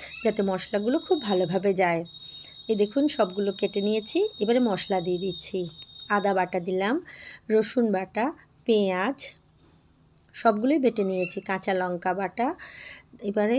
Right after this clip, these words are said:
গুঁড়ো মশলা দিয়ে দিচ্ছি একটু, এটা ভাজা মশলা। তারপরে দিলাম মরিচ গুঁড়ো, লঙ্কা গুঁড়ো।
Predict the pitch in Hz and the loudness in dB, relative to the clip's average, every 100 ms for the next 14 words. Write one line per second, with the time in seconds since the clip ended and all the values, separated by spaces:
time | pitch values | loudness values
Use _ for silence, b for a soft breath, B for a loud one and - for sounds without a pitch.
0 | 269 202 214 196 190 196 - 214 196 190 | 0 0 2 2 0 -2 -2 -2 0 0
1 | 190 190 - - 202 - 320 339 220 175 | -2 -4 -4 -4 -6 -2 -2 0 -2 0
2 | 185 190 185 185 - 240 320 403 B B | 0 0 -2 -2 -2 0 0 -2 B B
3 | B B _ 202 180 175 185 185 190 185 | B B _ -2 0 -2 -2 -2 -2 0
4 | 202 226 196 185 175 180 202 254 330 B | 0 0 0 0 -4 -2 0 0 -2 B
5 | B - 202 185 180 196 180 185 202 | B -4 0 0 0 -2 0 2 2